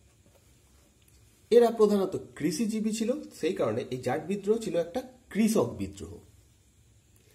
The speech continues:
এবং এই জাট বিদ্রোহ ঔরঙ্গজেবের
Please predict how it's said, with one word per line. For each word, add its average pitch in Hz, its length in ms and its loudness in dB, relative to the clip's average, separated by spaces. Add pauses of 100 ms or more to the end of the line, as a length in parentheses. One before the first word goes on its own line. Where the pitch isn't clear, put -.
(320)
এবং 110 300 -4 (420)
এই 139 260 -8 (360)
জাট 117 320 -2
বিদ্রোহ 151 540 -2 (260)
ঔরঙ্গজেবের 165 960 2